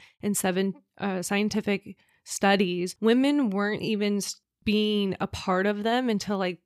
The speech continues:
the late ni-, or maybe it was the early nineteen seventies. I'd have to go back and double check that, but it's just so fascinating. And one of my biggest things is to really spread awareness to other women,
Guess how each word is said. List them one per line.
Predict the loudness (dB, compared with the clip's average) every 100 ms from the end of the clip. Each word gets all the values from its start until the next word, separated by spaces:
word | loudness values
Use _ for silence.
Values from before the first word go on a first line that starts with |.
| _ -6
the | -4
late | -2 0 0 0 -2 -6
ni-, | -8 -6 -4 -4 -4 -6 -2
or | 2
maybe | 2 4 2
it |
was | 2
the | -2 0
early | 0 2
nineteen | 2 2 0 -2 0
seventies. | -2 -2 -4 -2
I'd | 2 2
have | 2
to | 0
go | 0 2
back | 2 0 -2
and | -4 -4 0
double | 2 4 2
check | 0 -2 -2
that, | -2 0
but | 0 0 -2
it's | 4 6
just | 4 4
so | 2 2
fascinating. | 4 2 2 0 0 0 0 0 -2
And | 0 0 0 0 -2 -6 _ _
one | -2 2 4
of | 4
my | 4
biggest | 2 2 0
things | -2 -2 -2
is | -4 -2
to | -2
really | -2 0 0 2 -2 -4
spread | -6 -4 2 2 2
awareness | 0 0 -2 -2 -2 -2 -4 -4
to | 0 0 2
other | 0 0 -2
women, | -2 -2 -2 -2 -4